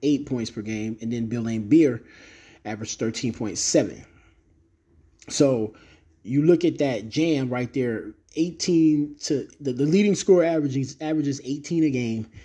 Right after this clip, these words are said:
and, um, the fifth leading scorer averages, uh, thirteen points per game. You know, it's a, it's a tight thing where it's like, okay, any given night,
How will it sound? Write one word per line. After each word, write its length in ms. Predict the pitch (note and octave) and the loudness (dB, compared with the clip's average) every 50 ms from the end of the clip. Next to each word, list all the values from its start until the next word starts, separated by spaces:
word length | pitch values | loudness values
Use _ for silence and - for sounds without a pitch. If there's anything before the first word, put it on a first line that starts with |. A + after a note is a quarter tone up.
| - _ _ _ _ _ _ - | -20 _ _ _ _ _ _ -4
and, 680 | C3+ C3 B2+ B2+ B2 A#2+ A#2+ A#2 A#2 A2+ A2 A2+ G#2+ - - | -2 -2 0 0 -2 -2 -2 -4 -4 -4 -4 -6 -6 -8 -6
um, 380 | A#2 A2+ A2 A2 A2 G#2+ G#2 | -6 -6 -6 -6 -6 -8 -8
the 100 | G2+ A2 | -10 -10
fifth 460 | - - - G3 G3 F#3 - - - - _ - | -4 4 6 6 6 6 2 -8 -18 -20 _ -6
leading 280 | C#3+ C#3+ C3 A#2+ A#2 | -4 -2 -2 -2 -4
scorer 360 | A2+ - - C3+ B2 A#2+ A#2+ A#2+ - | -6 -8 -6 -6 -6 -6 -8 -10 -10
averages, 680 | A2+ A2+ A2+ A#2 A2+ A2 A#2 A#2 A2 G#2+ A2 - - _ _ _ _ _ _ _ _ _ _ _ _ _ _ _ _ _ _ _ _ _ _ _ _ _ _ _ - | -8 -6 -6 -6 -6 -4 -4 -4 -4 -4 -6 -10 -14 _ _ _ _ _ _ _ _ _ _ _ _ _ _ _ _ _ _ _ _ _ _ _ _ _ _ _ -12
uh, 420 | C3 A2+ G#2+ G2+ F#2+ F2+ E2 E2 F#2+ - - - | -10 -8 -8 -8 -8 -10 -12 -12 -16 -16 -2 4
thirteen 420 | F#3+ G3 F#3 - - E3 C#3 A#2 | 4 4 4 4 0 -2 -2 -4
points 260 | - - A#2 G#2+ A2+ | -6 -8 -8 -8 -10
per 140 | - - G#2+ | -12 -14 -16
game. 320 | - - - - - A2+ - - - - - | -16 -16 -18 -18 -20 -20 -18 -18 -18 -10 -6
You 120 | - B2 A2+ | -4 -4 -2
know, 220 | A2 G#2+ A2+ A2+ - - _ - - _ _ _ - | -4 -4 -6 -8 -12 -16 _ -20 -20 _ _ _ -6
it's 240 | C#3 A2+ G#2+ - - | -4 -4 -2 -2 -2
a, 220 | B2+ A#2+ - - | -2 -2 -2 -4
it's 180 | B2 A#2+ - C3+ | -4 -4 -4 -4
a 140 | A#2 A2 | -4 -4
tight 480 | A2 - - - F3 D#3 D3+ C#3+ D3 - _ _ _ _ _ _ _ _ _ _ _ _ _ _ _ _ | -6 -8 -6 -2 0 0 0 0 -4 -10 _ _ _ _ _ _ _ _ _ _ _ _ _ _ _ _
thing 340 | - F#3+ F#3+ F3 D#3 C#3+ C3+ | 2 4 4 4 4 4 2
where 160 | C3+ B2+ B2 | 0 0 0
it's 180 | B2 B2 A2 A#2+ | -2 -4 -4 -6
like, 240 | C3 A#2+ A#2 - | -6 -6 -6 -8
okay, 360 | - B2 - - C#3+ A#2 A2+ - | -10 -8 -6 -4 -4 -4 -6 -8
any 200 | B2+ C#3 D3 D3 | -6 -4 -4 -2
given 340 | C#3 C3+ C#3+ C3+ C3+ B2+ B2+ | 0 0 0 2 2 2 2
night, 340 | C3+ D#3 D#3 C#3 - - - | 2 2 2 2 0 -2 -8